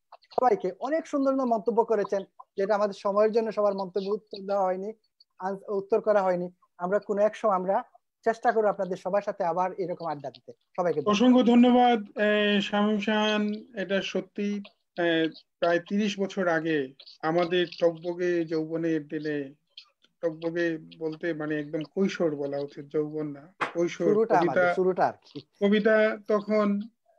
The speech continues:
Speaker 2: ল্যাবরেটরি, আমি engineering পড়াশোনা করেছি, ল্যাবরেটরি ফাঁকি দিয়ে, এ, কবিতায়, কবিতা করব বলে, মানে, কবিতার আর কিছুই না। এটা তবুদিটা বলার পরে এটা মনে হলো যে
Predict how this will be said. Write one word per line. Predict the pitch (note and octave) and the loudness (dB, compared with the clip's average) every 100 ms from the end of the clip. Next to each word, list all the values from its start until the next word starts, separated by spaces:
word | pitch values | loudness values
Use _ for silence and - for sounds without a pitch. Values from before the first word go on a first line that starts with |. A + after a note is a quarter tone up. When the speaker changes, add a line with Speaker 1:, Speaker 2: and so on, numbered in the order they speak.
| - - _ - | -20 -20 _ -4
Speaker 2:
ল্যাবরেটরি, | F#3 F#3+ G3+ G#3 G3+ | 0 2 4 4 4
আমি | F#3 F#3+ | 4 4
engineering | G3 G3 G#3+ G#3 | 4 4 4 4
পড়াশোনা | G3+ G3 G#3 F#3+ | 2 2 0 0
করেছি, | F#3+ F#3 | 0 -2
ল্যাবরেটরি | F3+ E3+ F3+ G3 F#3+ | -2 -2 0 0 0
ফাঁকি | - E3+ E3+ | -4 -6 -4
দিয়ে, | D#3+ E3+ E3+ G3 _ _ _ | -2 0 -2 -4 _ _ _
এ, | E3+ E3+ - | -14 -14 -8
কবিতায়, | F3 E3+ E3+ E3 D#3+ E3 G3 _ _ _ _ - | -6 -2 0 2 2 -2 -12 _ _ _ _ -8
কবিতা | E3 E3 F3 E3+ | -6 0 0 0
করব | E3+ D#3 E3 D#3 | -2 -6 -10 -8
বলে, | D#3+ D#3 D#3 | -4 -2 -2
মানে, | D3+ D3 | -6 -8
কবিতার | E3 D#3 D#3 D#3+ D#3 _ _ _ - - | -8 -6 0 0 -2 _ _ _ -20 -6
আর | E3 E3+ | -2 0
কিছুই | G3+ G3+ A3 | 0 0 2
না। | E3+ D3 | 2 0
এটা | F3+ F3 D#3+ | 2 2 2
তবুদিটা | F3+ F#3 G3+ G3+ | 0 2 2 2
বলার | F3+ F3 F3 | 2 4 4
পরে | G3 G#3 | 2 0
এটা | G3 | 0
মনে | E3+ E3+ | -2 -2
হলো | F3+ D#3 C#3+ | -2 -4 -2
যে | D#3 | -4